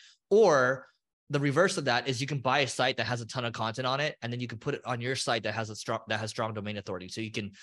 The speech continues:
that is a shortcut in itself. And then kind of what I talked about earlier with the programmatic S E O,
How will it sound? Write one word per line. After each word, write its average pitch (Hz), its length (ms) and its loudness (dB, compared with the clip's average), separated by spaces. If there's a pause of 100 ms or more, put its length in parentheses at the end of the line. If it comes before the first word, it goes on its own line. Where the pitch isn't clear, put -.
(200)
that 139 160 4
is 139 100 2
a 120 60 -4
shortcut 110 400 -2
in 107 80 -6
itself. 110 400 -2 (380)
And 135 80 -2
then 139 80 0
kind 151 120 0
of 151 60 4
what 143 100 2
I 135 60 4
talked 131 220 0
about 127 140 0
earlier 123 340 2
with 113 160 -2
the 110 240 0
programmatic 117 520 -2
S 110 220 -4
E 110 160 0
O, 110 180 0